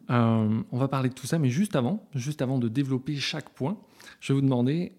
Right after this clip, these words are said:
quelque chose que je demande à chacun de mes invités. C'est pas un exercice très facile, mais je suis sûr que vous allez y arriver.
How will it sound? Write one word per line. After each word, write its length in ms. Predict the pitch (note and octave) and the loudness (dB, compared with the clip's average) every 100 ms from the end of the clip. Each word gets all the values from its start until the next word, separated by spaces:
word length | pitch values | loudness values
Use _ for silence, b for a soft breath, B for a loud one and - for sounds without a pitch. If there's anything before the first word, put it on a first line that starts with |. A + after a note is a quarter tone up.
| _ _ - | _ _ -14
quelque 160 | - - | -12 -4
chose 180 | A#2+ A#2+ | -4 -2
que 100 | A#2+ | -4
je 60 | |
demande 240 | A2 A#2+ C3+ | -2 -2 -2
à 180 | A2+ - | -4 -6
chacun 300 | - D#3 D#3+ | -6 -2 2
de 60 | |
mes 120 | C3+ | 2
invités. 360 | A#2+ A2+ A2 C#3+ | 2 0 -2 -8
C'est 180 | - B2 | -10 -12
pas 240 | _ D#3+ | _ -6
un 60 | E3 | -4
exercice 560 | C#3+ C3+ C3 C#3+ - - | -2 -4 -4 -6 -6 -10
très 180 | - | -8
facile, 380 | C3+ A#2 - G#3 | -4 -4 -2 -2
mais 100 | D#3 | -2
je 60 | A#2+ | -4
suis 100 | - | -10
sûr 200 | - F3+ | -8 -4
que 40 | |
vous 100 | D3 | 0
allez 120 | C3+ B2+ | 2 2
y 60 | |
arriver. 400 | A#2+ B2 C3 F#3+ | 0 0 -4 -6